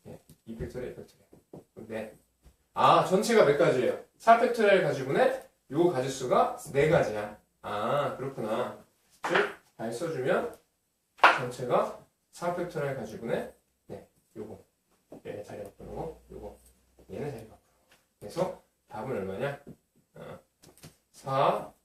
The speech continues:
사, 삼, 이, 일, 육분의 일이네요. 이렇게 계산할 수가 있다. 자, 그 다음에 사 번 볼게요. 사 번은 뭐 어렵지 않은 문제입니다.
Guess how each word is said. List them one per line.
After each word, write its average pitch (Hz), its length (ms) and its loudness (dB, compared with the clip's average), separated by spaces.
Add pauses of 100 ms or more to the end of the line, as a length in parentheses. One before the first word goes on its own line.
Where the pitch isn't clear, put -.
(140)
사, - 540 -4 (240)
삼, 160 480 -8 (280)
이, 165 360 -8 (340)
일, - 400 -8 (1000)
육분의 127 480 -6
일이네요. 117 360 -6 (340)
이렇게 160 480 -6 (420)
계산할 135 280 -2
수가 - 220 -8
있다. - 380 -6 (360)
자, - 100 -16
그 - 80 -12
다음에 147 160 -4
사 214 200 2
번 233 140 4
볼게요. - 460 -4 (320)
사 240 240 4
번은 214 400 8
뭐 160 140 2
어렵지 196 260 4
않은 185 200 4
문제입니다. 117 600 -2